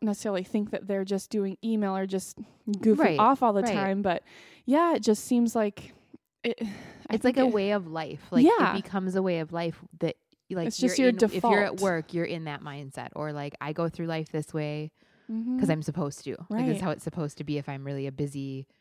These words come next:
Speaker 1: Right.
Speaker 2: you know, productive person.
Speaker 1: Yeah, or just, like, like, doing a task to death when sometimes,
Speaker 2: Mm-hmm.
Speaker 1: like, you just kind of have to know when it's okay to just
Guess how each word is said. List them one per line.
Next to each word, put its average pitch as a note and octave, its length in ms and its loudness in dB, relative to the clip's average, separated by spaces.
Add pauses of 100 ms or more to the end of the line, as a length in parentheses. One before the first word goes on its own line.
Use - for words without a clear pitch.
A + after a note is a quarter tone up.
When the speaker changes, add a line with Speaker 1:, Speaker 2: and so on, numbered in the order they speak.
(120)
Speaker 1:
Right. A#3 440 -4
Speaker 2:
you C#3+ 100 -8
know, C3 460 -10 (180)
productive C#3+ 520 -2
person. - 540 -12
Speaker 1:
Yeah, C#4+ 380 2
or A3 80 2
just, A3+ 220 -2
like, A3 260 -2 (100)
like, G3+ 360 -6 (680)
doing C4 320 4
a - 20 -2
task A#3 580 -6
to A3 120 2
death G#3 460 0
when A3 120 4
sometimes, A3 540 4
Speaker 2:
Mm-hmm. A3+ 40 0
Speaker 1:
like, B3+ 140 0
you A#3 80 4
just B3 200 0
kind E4 180 2
of E4+ 100 2
have C4 200 -4
to A3 100 0
know G#3 220 2
when A3 160 2
it's G3+ 160 -4
okay G#3+ 300 0
to A3 120 0
just G3 380 -2